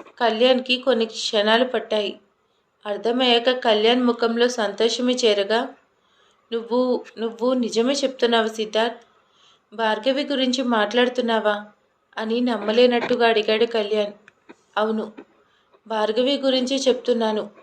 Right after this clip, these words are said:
అంటూ చేతిలోని సిగరెట్ ప్యాకెట్ని టేబుల్ మీదకు విసిరేసి సోఫాలో కూర్చొని నీరసంగా వెనక్కి వాలాడు సిద్ధార్థ్. అతనితో పాటే వెళ్ళి పక్కనే కూర్చొని సిద్ధార్థ్ అన్నాడు కళ్యాణ్.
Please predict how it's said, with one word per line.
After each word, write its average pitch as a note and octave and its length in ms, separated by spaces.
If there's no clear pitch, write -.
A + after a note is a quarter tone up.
అంటూ G#3+ 240
చేతిలోని A3+ 600
సిగరెట్ A3 500
ప్యాకెట్ని A3 640
టేబుల్ A3 340
మీదకు C4 340
విసిరేసి A3+ 680
సోఫాలో C4+ 520
కూర్చొని B3+ 480
నీరసంగా A3 580
వెనక్కి G#3+ 360
వాలాడు A3 420
సిద్ధార్థ్. G#3+ 560
అతనితో B3 500
పాటే B3+ 380
వెళ్ళి A#3 460
పక్కనే A#3 380
కూర్చొని B3 460
సిద్ధార్థ్ A#3 520
అన్నాడు G#3 380
కళ్యాణ్. G#3+ 520